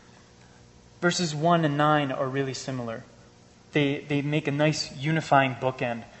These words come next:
to this passage. We can see the focus, the plans of our hearts, the sovereign direction of our Lord.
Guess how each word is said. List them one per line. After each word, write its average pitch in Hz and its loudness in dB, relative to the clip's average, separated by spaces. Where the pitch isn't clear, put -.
to 131 -10
this 120 -8
passage. 113 -4
We 139 -12
can 151 0
see 175 2
the 156 2
focus, 127 -4
the - -12
plans 156 2
of 131 -8
our 139 4
hearts, 127 2
the 127 -10
sovereign 123 0
direction 117 -8
of 120 -8
our 110 -4
Lord. 107 -14